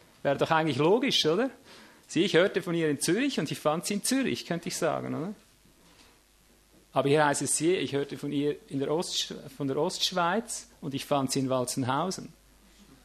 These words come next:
Verstehst du das? Ich kann jetzt auch nur meinen, äh, Kreis und Ort sagen, weil ich deinen nicht kenne. Ich hätte jetzt hier deinen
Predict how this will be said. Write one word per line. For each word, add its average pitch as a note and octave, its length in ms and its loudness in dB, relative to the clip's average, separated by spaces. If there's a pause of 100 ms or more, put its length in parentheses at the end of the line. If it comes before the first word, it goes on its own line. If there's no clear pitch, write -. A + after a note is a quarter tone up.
(800)
Verstehst G#3+ 380 0
du B3 40 0
das? G#3+ 320 0 (440)
Ich - 80 -20
kann D3 140 2
jetzt C#3 120 0
auch C3+ 80 4
nur D#3+ 160 2
meinen, D3+ 400 2 (440)
äh, D#3 200 -6
Kreis D#3 520 4
und D3 200 0
Ort D#3 320 2
sagen, D3+ 260 2
weil C#3 120 2
ich C3 100 -4
deinen D3 300 2
nicht - 180 -2
kenne. D3+ 220 2
Ich B2+ 100 0
hätte D3+ 200 0
jetzt C3+ 100 -4
hier C#3 180 0
deinen D3 480 2